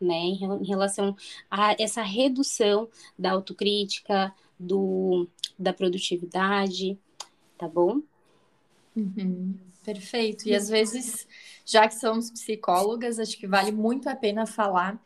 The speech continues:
Speaker 2: que quando essa carga tá muito pesada, quando a gente não tá conseguindo carregar sozinho ou não tá conseguindo lidar sozinho com o peso, né, do dia a dia, dos excessos,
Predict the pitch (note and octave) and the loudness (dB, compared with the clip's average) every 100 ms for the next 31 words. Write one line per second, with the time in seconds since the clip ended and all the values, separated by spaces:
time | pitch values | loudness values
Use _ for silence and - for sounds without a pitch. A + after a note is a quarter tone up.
0 | - - _ - A3 A3 G#3 G#3+ A3 G#3+ | -20 -20 _ -6 0 4 4 4 2 2
1 | G3+ G3 G3+ G#3 G3 F#3+ - F3 F#3 F3+ | 2 4 0 0 -4 -6 -6 -2 0 0
2 | A3+ A#3 A#3 - G3 G3 G3 G3 F#3+ F#3+ | 0 -2 -4 -6 -8 -2 2 2 2 -6
3 | G3 F#3+ F#3+ G3 F#3+ G#3+ F#3 G3 G3 G3 | -6 -2 -2 -2 -4 -4 -6 -8 -4 -4
4 | G3 G3+ F#3 F3+ - G3 F#3 F#3 F#3+ A#3 | 0 4 4 4 2 0 0 -2 -4 -2
5 | A#3+ G#3 - F#3+ G3 G3 G3 G3 G3+ F#3+ | -4 -8 -2 -2 0 -8 0 0 0 -8
6 | G3+ G3 G3 G#3 G#3 F#3 F#3+ G#3+ A#3+ - | -10 -12 -6 -4 -4 0 2 2 -2 -4
7 | G#3 F#3 G3 A3 A#3 A3+ - _ _ _ | -2 -2 -2 -2 -2 -4 -18 _ _ _
8 | G3+ G3 G3 G3 G3 - _ F#3+ - G#3 | 4 4 2 -2 -4 -8 _ -14 4 4
9 | C#4 D4 A#3+ G3+ G#3 A#3 G#3 G3+ F#3+ F3 | 6 2 -4 -2 -2 -2 -2 0 -2 -2
10 | F#3+ C#4 G3+ F#3 F#3+ - - F3+ B3 - | -2 -2 -2 -2 -2 -4 4 6 6 0
11 | - A3+ - - | -6 -6 -6 -10